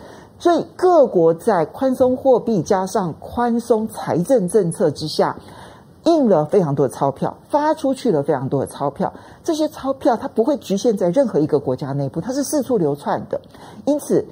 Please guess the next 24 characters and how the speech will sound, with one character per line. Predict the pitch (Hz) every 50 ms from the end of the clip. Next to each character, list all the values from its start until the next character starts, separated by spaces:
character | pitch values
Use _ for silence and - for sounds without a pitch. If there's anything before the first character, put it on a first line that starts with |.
| - - -
钱 | - - - 208 185 220
太 | 240 262 294 240
多 | 202 214 190 185 185 190 - - - -
是 | - 277 262 - - -
整 | - - 220 147 120
个 | - 165
大 | - 220 165 139
环 | 127 - - - -
境。 | 135 - 190 160 - - - - - -
我 | - 240
们 | 269
就 | 330 339
姑 | 339 - - 330 339 339
且 | - - 208 147 123
认 | 160 220 202 170
为 | 151 135 131 -
说 | 143 - - 175 170 180
呢， | 175 160 156 147 - - - - - - - - - -
现 | - - - 359 349 320 247 220
在 | - - 254 214 196 180
呢， | 170 160 151 147 151 - - - -
全 | - - - - - 240 220 214 254
世 | 277 - - 320 247
界 | 202 - 247 226 175